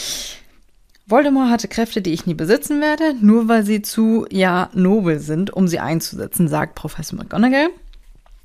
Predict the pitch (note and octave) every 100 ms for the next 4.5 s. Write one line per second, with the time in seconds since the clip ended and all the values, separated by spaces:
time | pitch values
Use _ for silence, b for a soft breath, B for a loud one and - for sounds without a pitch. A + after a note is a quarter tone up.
0 | - _ - F#3+ - G3+ D4+ D4+ B3 -
1 | G3+ A#3 F#3 C#3+ - E3+ A3 B3+ - E3+
2 | E3+ G3 A#3 - F3+ F3 - F3 - F3+
3 | F3 F3 E3 D#3+ E3+ E3+ E3 D#3+ F#3 -
4 | D#3 D3+ D3+ E3+ D#3